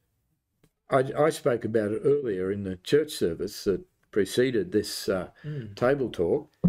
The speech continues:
Speaker 1: Um, you know, the day that my wife and I got married, we got married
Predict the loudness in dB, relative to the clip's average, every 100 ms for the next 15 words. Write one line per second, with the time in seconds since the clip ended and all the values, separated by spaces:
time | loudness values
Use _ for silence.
0 | 0 -2 _ _ -16 -2 0 2 0 -4
1 | _ _ _ _ _ _ 0 2 2 2
2 | 4 4 2 -2 -2 0 2 0 0 -2
3 | 0 0 0 0 2 0 0 0 0 0
4 | 2 2 0